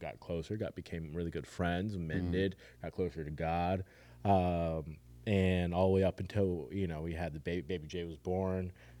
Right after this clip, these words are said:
Speaker 1: um, you know, with worship music on in the hospital, um,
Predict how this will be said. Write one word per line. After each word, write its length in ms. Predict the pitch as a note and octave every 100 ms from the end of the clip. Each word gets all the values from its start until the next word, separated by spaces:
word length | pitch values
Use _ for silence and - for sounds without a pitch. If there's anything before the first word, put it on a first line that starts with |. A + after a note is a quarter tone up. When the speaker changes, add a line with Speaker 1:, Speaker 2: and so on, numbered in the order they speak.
| -
Speaker 1:
um, 460 | F#2+ F#2 F2+ E2+ D#2+
you 140 | F2+
know, 80 | F2
with 140 | D2+ D#2
worship 320 | G#2+ - A#2
music 360 | A2+ A2+ A2+ -
on 300 | A#2 A2+ G#2+
in 100 | F#2
the 60 |
hospital, 920 | F2+ A#2 A2+ - B2+ A#2+ A#2+ A#2 A#2 - - - -
um, 640 | G2 F2+ F2 E2+ E2 D#2+